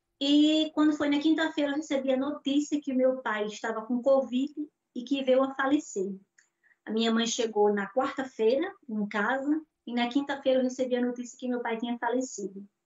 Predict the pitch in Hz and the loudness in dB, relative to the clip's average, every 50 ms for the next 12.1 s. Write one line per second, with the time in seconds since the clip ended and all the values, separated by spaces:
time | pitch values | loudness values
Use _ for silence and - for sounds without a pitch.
0 | _ - 214 220 220 - 196 202 - - - - - _ _ _ _ _ _ _ | _ -4 -2 0 0 0 0 -2 -6 -12 -14 -14 -16 _ _ _ _ _ _ _
1 | _ _ _ _ _ _ _ _ _ _ _ _ - 226 240 - - 302 294 294 | _ _ _ _ _ _ _ _ _ _ _ _ 2 2 4 6 6 6 6 6
2 | 320 320 302 269 247 254 247 254 254 269 277 - - 294 294 - - - 262 247 | 6 4 4 4 4 4 2 4 2 2 0 2 0 0 0 0 -4 -4 -2 -2
3 | 247 262 262 262 277 285 285 269 - 214 202 190 185 196 185 180 _ _ _ _ | 0 0 0 0 0 0 -2 -4 -4 -6 -6 -6 -6 -8 -12 -18 _ _ _ _
4 | _ _ 220 220 233 247 269 262 262 277 - - 254 226 226 226 226 - - 220 | _ _ -4 -2 0 0 0 0 -2 -4 -4 -4 -4 -2 -2 -2 -2 -4 -4 -4
5 | 196 185 190 202 214 233 247 262 269 262 262 - 226 214 214 208 208 208 220 202 | -4 -2 0 0 2 2 0 0 -2 -4 -6 -8 -8 -6 -6 -8 -6 -6 -6 -6
6 | - 220 202 196 190 185 185 - 190 180 180 - - - 226 226 233 233 233 233 | -6 -6 -4 -2 -2 -2 -2 -4 -6 -6 -6 -8 -6 -4 -2 0 0 0 -2 -6
7 | 233 247 233 233 - 208 214 220 208 208 - - - 226 226 - 220 214 214 226 | -6 -6 -6 -6 -6 -4 -2 -2 -2 -4 -8 -10 -8 -8 -6 -4 -4 -2 -2 -2
8 | 226 247 240 - 240 220 226 226 - 226 214 240 247 233 220 202 190 190 185 190 | 0 0 -2 -2 -2 -2 -4 -2 -2 -4 -2 -2 -2 0 0 0 0 -2 -4 -6
9 | - - - _ _ _ _ _ _ - _ _ - - _ _ _ _ _ _ | -12 -18 -20 _ _ _ _ _ _ -20 _ _ -20 -20 _ _ _ _ _ _
10 | _ _ 240 240 240 233 208 190 208 214 214 214 226 262 269 269 240 240 247 254 | _ _ 2 4 4 4 2 2 2 2 2 4 4 4 4 2 2 2 2 2
11 | 247 254 - - - - 208 202 202 226 262 311 370 330 240 208 190 190 196 - | 2 0 -6 -14 -8 -4 -4 -4 0 0 0 2 2 0 -2 -4 -8 -10 -12 -16
12 | - 190 | -18 -20